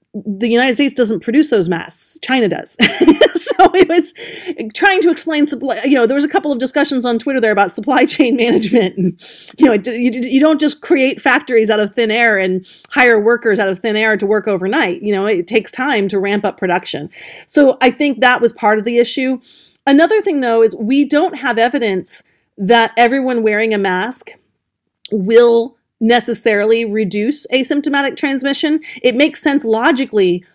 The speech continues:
but there's a lot of things that make sense logically that don't actually bear out when you look at the evidence. Um, that's happened many, many times. That's why you want the evidence for it. And it's a really hard thing to test.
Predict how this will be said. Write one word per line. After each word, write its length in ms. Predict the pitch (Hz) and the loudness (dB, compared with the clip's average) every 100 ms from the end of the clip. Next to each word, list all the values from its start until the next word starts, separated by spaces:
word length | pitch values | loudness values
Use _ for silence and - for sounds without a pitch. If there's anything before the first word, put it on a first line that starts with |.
| _ 190 | _ 0
but 160 | 233 | 4
there's 140 | 262 262 | 4 2
a 60 | |
lot 200 | 254 277 | 2 0
of 80 | 370 | 0
things 180 | 370 359 | 0 0
that 100 | - | -2
make 160 | 285 - | -4 -2
sense 200 | 294 262 | -2 -2
logically 540 | 220 262 254 226 208 | -2 -2 -4 0 0
that 200 | 185 190 | 0 0
don't 200 | 226 226 | 0 2
actually 380 | 220 214 233 214 | 2 0 0 0
bear 240 | 190 190 | 0 0
out 220 | 220 247 202 | 0 0 0
when 120 | 202 | -2
you 80 | 196 | -2
look 140 | 180 | -2
at 80 | 170 | -2
the 100 | 180 | -2
evidence. 600 | 170 160 - - - - _ _ _ - | -2 -6 -10 -14 -12 -12 _ _ _ 0
Um, 180 | 196 202 | 2 4
that's 180 | 214 | 2
happened 300 | 262 220 214 | 0 0 2
many, 200 | 220 233 | 2 2
many 200 | 214 185 | 2 0
times. 300 | 180 170 165 | -4 -8 -4
That's 180 | 196 - | -4 -2
why 100 | 214 | 0
you 140 | 208 202 | 0 0
want 140 | 190 | 0
the 100 | 185 | 0
evidence 300 | 202 208 175 | 0 0 -2
for 180 | - 175 | -4 -6
it. 80 | 160 | -2
And 100 | 220 | 0
it's 140 | 214 226 | 2 0
a 80 | |
really 440 | 208 220 262 277 285 | -2 0 0 2 0
hard 440 | 233 220 226 208 | 0 -2 0 -4
thing 280 | - 202 185 | -4 -2 -2
to 100 | 175 | -4
test. 580 | 165 220 - - - | -6 -6 -8 -10 -10